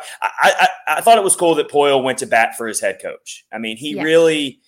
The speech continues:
Speaker 2: He was very
Speaker 1: he
Speaker 2: passionate.
Speaker 1: really, he really sold it to the fan base. And I actually came out of the press conference feeling a little bit more confident than I did going into it about John Hynes. Like,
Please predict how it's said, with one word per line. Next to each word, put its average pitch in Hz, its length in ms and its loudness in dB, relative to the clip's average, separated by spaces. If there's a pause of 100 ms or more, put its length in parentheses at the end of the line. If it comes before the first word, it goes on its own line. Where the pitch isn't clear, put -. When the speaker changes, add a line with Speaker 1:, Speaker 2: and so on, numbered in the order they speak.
Speaker 2:
He 254 80 -6
was 226 160 -4
very 196 260 -4
Speaker 1:
he 214 140 -2
Speaker 2:
passionate. 139 200 -8
Speaker 1:
really, 156 680 2
he 180 340 -4
really 165 380 2
sold 156 360 4
it 127 120 -4
to 139 80 -6
the 123 100 -4
fan 123 340 0
base. 110 380 -2
And 135 160 0
I 190 140 4
actually 220 500 0
came 165 300 -2
out 160 160 4
of 185 40 -4
the 190 60 -8
press 156 300 2
conference 139 640 -4 (880)
feeling 202 380 0
a 202 40 2
little 170 220 2
bit 202 140 0
more 196 140 0
confident 170 520 0
than 170 80 -2
I 165 140 4
did 165 240 -2
going 180 240 0
into 196 280 -2
it 170 200 -2 (400)
about 160 260 4
John 170 220 2
Hynes. - 540 -6 (140)
Like, 123 280 0